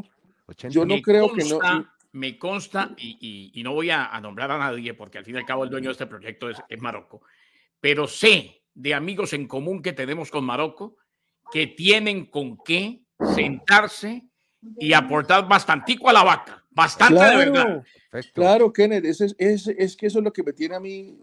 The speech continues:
Speaker 1: digamos que tranquilo, y las fuerzas vivas de la ciudad son como unos leones dormidos, pero existen, eh, y tal vez lo que hace que el santanderiano a veces sea tan desconfiado es precisamente porque no existen, eh, proyectos sólidos,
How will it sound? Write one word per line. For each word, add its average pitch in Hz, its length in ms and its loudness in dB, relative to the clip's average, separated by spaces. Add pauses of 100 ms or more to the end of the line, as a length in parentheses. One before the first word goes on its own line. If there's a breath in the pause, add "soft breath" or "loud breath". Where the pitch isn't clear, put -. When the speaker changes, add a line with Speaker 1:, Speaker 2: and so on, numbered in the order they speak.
(240)
Speaker 1:
digamos 185 400 0
que 170 120 2
tranquilo, 131 720 -2 (300)
y 165 120 -2
las 151 200 4
fuerzas 180 340 2
vivas 208 240 2
de 180 120 2
la 147 100 0
ciudad 147 480 2 (320)
son 190 240 -8
como 196 180 -2
unos 208 160 0
leones 175 300 -2
dormidos, 143 640 -4 (480)
pero 147 200 2
existen, 143 680 -2 (520)
eh, 143 200 2
y 170 100 -4
tal 185 220 4
vez 202 240 4
lo 208 140 2
que 175 120 2
hace 160 220 2
que 185 80 -6
el 151 60 -8
santanderiano 143 600 -4
a 180 40 -2
veces 185 200 -6
sea 190 140 -8
tan 185 160 -10
desconfiado 156 800 0 (300)
es 147 140 -4
precisamente 175 600 -2
porque 135 340 -4
no 147 240 0
existen, 175 500 -2
eh, 143 80 -2
proyectos 147 760 2
sólidos, 180 680 4